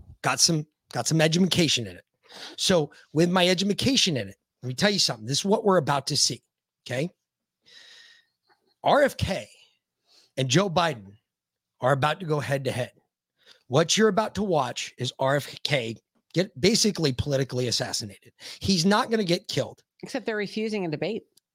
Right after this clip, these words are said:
Speaker 1: He's going to get cut away, cut out of the Democrat Party completely. Listen, listen, stop.
Speaker 2: Mm-hmm.
Speaker 1: We need to let this happen.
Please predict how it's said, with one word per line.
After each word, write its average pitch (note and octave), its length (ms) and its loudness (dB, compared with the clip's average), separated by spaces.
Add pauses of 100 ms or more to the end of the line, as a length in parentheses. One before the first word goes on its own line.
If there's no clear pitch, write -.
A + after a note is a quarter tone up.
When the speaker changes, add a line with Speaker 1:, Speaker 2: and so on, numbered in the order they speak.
Speaker 1:
He's F#3+ 540 0 (380)
going E3 280 2
to G3 140 2
get D3+ 360 0
cut D#3+ 240 2
away, C#3+ 320 2
cut E3+ 220 2
out D#3 160 0
of C#3+ 40 -6
the C3 60 -6
Democrat C3+ 480 -4
Party A2+ 400 -8
completely. D#3+ 580 0 (280)
Listen, D3+ 560 0 (160)
listen, A2 400 -6
stop. - 360 -10 (240)
Speaker 2:
Mm-hmm. C#4 140 -4 (140)
Speaker 1:
We B2 100 -2
need C#3+ 180 4
to B2+ 60 0
let A#2+ 260 -2
this C3 160 -2
happen. - 340 -10